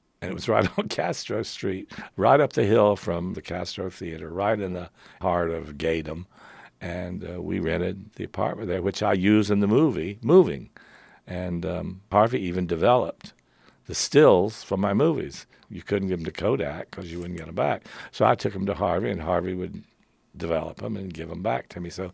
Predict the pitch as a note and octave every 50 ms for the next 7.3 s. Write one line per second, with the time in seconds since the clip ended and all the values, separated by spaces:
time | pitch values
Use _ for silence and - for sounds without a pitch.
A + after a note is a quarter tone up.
0 | _ _ _ _ - - F#2+ F2+ F2+ E2+ E2+ E2+ F2 E2+ E2+ F2 F2+ F2 E2+ E2+
1 | E2 E2 E2+ - F2+ E2+ - - - F#2+ E2+ F2 F2 D#2+ D#2 D#2 D2+ D#2 D#2+ D#2
2 | - F2 D#2+ D2+ D#2+ F2 D#2+ D2+ - - - - E2 D2 - - E2 D#2+ - F2+
3 | E2+ D#2 D2 D2 D2 C#2 D#2 D#2+ D2 D2+ D2 C#2+ D#2+ E2 D#2 D2 D2 D2 D2+ -
4 | - - F2+ E2 E2 D2+ D2 D2+ D#2 E2 - - - - - F2+ E2 D2+ D2 D2
5 | - - _ _ _ _ _ - - E2+ D#2+ D#2 E2 D2 C#2 - E2 E2 D#2 D#2+
6 | - - D#2+ D#2+ D#2 D#2 D2+ D#2 E2+ F#2 E2 D#2+ D#2+ E2 - - F2 F#2+ G#2+ G2+
7 | F#2+ G2 - F2+ -